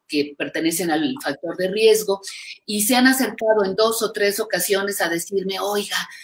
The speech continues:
ayúdeme a conseguir un trabajo. Tengo sesenta y dos años y ya nadie me quiere dar nada." Este, eh, ya no, y, y no hay nada por el momento que en nuestro país, en México,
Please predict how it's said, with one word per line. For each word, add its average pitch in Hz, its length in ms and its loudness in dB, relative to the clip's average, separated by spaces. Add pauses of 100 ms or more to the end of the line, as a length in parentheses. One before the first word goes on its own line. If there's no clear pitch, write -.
(180)
ayúdeme 214 640 -2
a 165 60 -6
conseguir 185 560 -6
un 190 100 -10
trabajo. 160 680 -6 (360)
Tengo 247 280 2
sesenta 196 520 -2
y 180 60 0
dos 208 240 0
años 214 380 -2
y 180 80 -8
ya 208 200 2
nadie 208 320 0
me 165 140 -6
quiere 175 340 -4
dar 160 280 -4
nada." 147 400 -2 (400)
Este, 151 640 -2 (500)
eh, 160 340 -2
ya 220 200 4
no, - 240 -4
y, - 240 -10
y 233 160 -4
no 247 180 6
hay 247 340 4
nada 220 480 4
por 185 160 6
el 185 160 6
momento 196 760 0 (460)
que 185 180 6
en 185 120 2
nuestro 180 600 -2
país, 185 480 2
en 170 180 -4
México, 202 760 -2